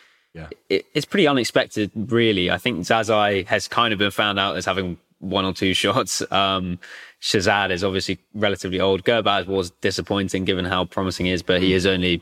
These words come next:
Speaker 2: nineteen, or he, he's very young at least. Um,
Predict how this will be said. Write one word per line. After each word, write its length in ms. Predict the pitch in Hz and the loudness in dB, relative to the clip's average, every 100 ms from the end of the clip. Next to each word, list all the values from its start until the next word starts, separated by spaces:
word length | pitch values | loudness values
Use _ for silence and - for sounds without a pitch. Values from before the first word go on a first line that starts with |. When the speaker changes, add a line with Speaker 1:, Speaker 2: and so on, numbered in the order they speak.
| - | -4
Speaker 2:
nineteen, 440 | 92 90 87 98 90 | -2 -2 0 0 2
or 160 | 87 82 | 0 0
he, 140 | 101 95 | -2 0
he's 200 | 98 90 _ - | 0 -2 _ -2
very 220 | 90 85 | 0 2
young 180 | 92 90 | 0 0
at 60 | |
least. 340 | 76 92 - - - | 0 0 -2 -6 -2
Um, 400 | 92 92 92 | 0 0 -2